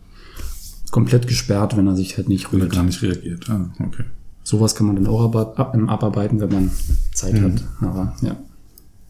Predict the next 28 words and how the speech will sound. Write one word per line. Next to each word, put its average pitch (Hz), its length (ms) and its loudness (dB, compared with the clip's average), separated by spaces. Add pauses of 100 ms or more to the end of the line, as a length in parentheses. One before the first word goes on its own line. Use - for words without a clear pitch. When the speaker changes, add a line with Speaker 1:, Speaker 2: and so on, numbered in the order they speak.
(2250)
Speaker 2:
Was 110 280 0
ich 131 200 2
so 120 200 4
auf - 380 0
Diskussionsseiten 143 760 4
mitkriege, 147 480 2
ist, - 220 0
dass 117 180 2
immer 127 220 4
mal 123 240 4
wieder 110 520 4 (320)
Admins - 840 2 (640)
angeblafft 117 760 4
werden, 127 240 6
bloß 110 220 4
weil 98 120 4
sie 95 100 2
Admins - 380 -4
sind. 87 180 -2
Hast 92 180 0
du 101 40 2
selber 92 260 2
mit 139 140 2
sowas 117 240 2
schon 120 140 4
zu 120 80 -2
tun 113 240 0
gehabt? 175 340 0